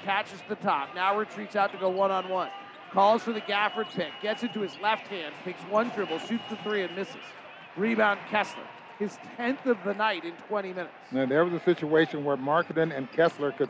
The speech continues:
Speaker 2: switch because of their size.
Speaker 1: Clarkson dancing on Kispert. In the lane,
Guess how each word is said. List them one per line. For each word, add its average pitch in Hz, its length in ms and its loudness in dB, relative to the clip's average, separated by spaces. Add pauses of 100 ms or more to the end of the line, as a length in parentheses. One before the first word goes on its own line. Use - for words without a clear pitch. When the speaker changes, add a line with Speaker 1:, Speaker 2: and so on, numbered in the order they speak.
(160)
Speaker 2:
switch 196 220 0 (640)
because 143 320 0
of 147 80 4
their 135 220 0
size. 139 340 0 (600)
Speaker 1:
Clarkson 180 360 0 (220)
dancing 185 400 -2
on 190 120 2
Kispert. 185 440 -2 (340)
In 202 160 0
the 202 80 -2
lane, 196 260 -2